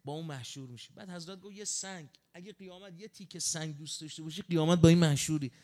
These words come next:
بعد آقا اینو فرمود: "هل الدین الا الحب والبغض؟" اصلاً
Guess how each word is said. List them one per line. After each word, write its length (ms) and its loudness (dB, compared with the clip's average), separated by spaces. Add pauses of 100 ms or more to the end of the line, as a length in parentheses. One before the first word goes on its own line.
(300)
بعد 180 -10
آقا 220 -6
اینو 200 -8
فرمود: 480 -20 (320)
"هل 340 -2
الدین 460 -4
الا 300 2
الحب 520 -2
والبغض؟" 880 10 (1160)
اصلاً 280 -4